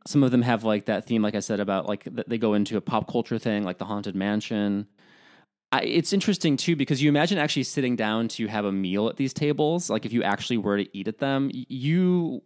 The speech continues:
wouldn't, you, you put your arm out for your glass and you would knock over, like, <laughs> ten little decorations. <laughs> It would be, uh,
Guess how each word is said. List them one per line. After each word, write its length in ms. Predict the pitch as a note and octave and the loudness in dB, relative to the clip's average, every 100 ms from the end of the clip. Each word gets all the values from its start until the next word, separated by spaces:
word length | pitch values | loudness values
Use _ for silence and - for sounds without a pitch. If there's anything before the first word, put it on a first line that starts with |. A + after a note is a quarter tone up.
| _ | _
wouldn't, 360 | C#3 C#3 D3 - | 0 2 2 2
you, 160 | D#3 D#3 | 0 4
you 100 | E3+ | 4
put 160 | F#3 A#3+ | 4 4
your 140 | - | 2
arm 180 | B2+ C3+ | 2 4
out 180 | C3+ - | 2 0
for 60 | |
your 120 | B2 | 0
glass 340 | G#2+ G#2+ G2+ B2 | 0 2 2 2
and 100 | C3+ | 2
you 60 | C3 | 4
would 80 | |
knock 320 | B2 A#2 A2 G#2+ | 6 4 2 0
over, 340 | G#2 G2 F#2+ | 0 0 -2
like, 320 | F#2+ F#2 G2+ - | 2 2 2 -4
<laughs> 20 | |
ten 560 | - C#3+ B2+ A#2 A2+ A#2 - - - - _ _ - | -2 2 2 4 2 -2 -8 -20 -20 -20 _ _ -6
little 280 | C#3 C3 A#2+ | 0 2 2
decorations. 880 | A2+ - G#2 G#2 - F#2+ A#2+ - - | 0 0 0 0 0 0 0 -2 -2
<laughs> 140 | F3 | 0
It 160 | A3 G3+ | 0 0
would 120 | F#3 | 0
be, 140 | G3 | -2
uh, 120 | - | -2